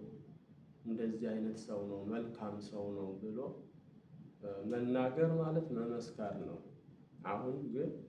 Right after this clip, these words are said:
በሰው ፊት የሚመሰክርልኝ በሰማያዊ አባቴ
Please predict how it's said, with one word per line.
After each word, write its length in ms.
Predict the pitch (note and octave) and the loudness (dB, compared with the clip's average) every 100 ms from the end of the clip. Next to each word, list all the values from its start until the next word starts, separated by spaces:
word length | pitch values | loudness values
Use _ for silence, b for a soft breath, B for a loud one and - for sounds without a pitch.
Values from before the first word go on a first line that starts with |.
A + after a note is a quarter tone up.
| - - - - - - - - | -16 -20 -20 -20 -20 -20 -14 0
በሰው 340 | B2 B2 C#3+ | 2 4 0
ፊት 240 | C#3+ D#3+ D3 | 0 -2 0
የሚመሰክርልኝ 1120 | C#3 C3 C3+ C3 B2+ B2 A2+ - A2+ A2+ A#2 D3 F#3 F3+ C3 | 2 2 2 2 0 -2 -8 -8 -6 -4 -4 -2 -2 -2 -2
በሰማያዊ 640 | A#2 A2+ A#2 A2+ A2 A2 G#2+ | -2 -2 -2 -2 -2 -2 -2
አባቴ 400 | G#2+ A2+ A2 | -4 -4 -4